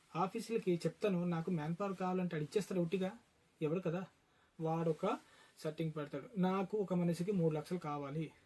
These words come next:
కి నాలుగు లక్షలు కావాలి, మూ-, రెండు లక్షలు కావాలి" అంటాడు. ఈడేట్ చేస్తాడు, "ఆ, ఓకే, నేను ఇస్తాను" అనుకున్న ఒక వెయ్యి మంది నాకు కావాలి అంటాడు. వెయ్యి ఇంటూ మూడు లక్షలు లెక్క కొట్టండి, అయిపోయింది. ముప్పై కోట్లు ఇక్కడ స్కామ్,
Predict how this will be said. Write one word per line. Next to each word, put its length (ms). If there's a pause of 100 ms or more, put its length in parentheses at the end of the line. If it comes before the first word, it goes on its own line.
(200)
కి 80
నాలుగు 340
లక్షలు 240
కావాలి, 480 (140)
మూ-, 160
రెండు 220
లక్షలు 260
కావాలి" 420
అంటాడు. 280 (500)
ఈడేట్ 320
చేస్తాడు, 300
"ఆ, 180
ఓకే, 440
నేను 160
ఇస్తాను" 320 (460)
అనుకున్న 280
ఒక 120
వెయ్యి 220
మంది 260
నాకు 180
కావాలి 340
అంటాడు. 300 (380)
వెయ్యి 500
ఇంటూ 320 (440)
మూడు 180
లక్షలు 260
లెక్క 120
కొట్టండి, 360 (1300)
అయిపోయింది. 380 (680)
ముప్పై 220
కోట్లు 220
ఇక్కడ 140
స్కామ్, 360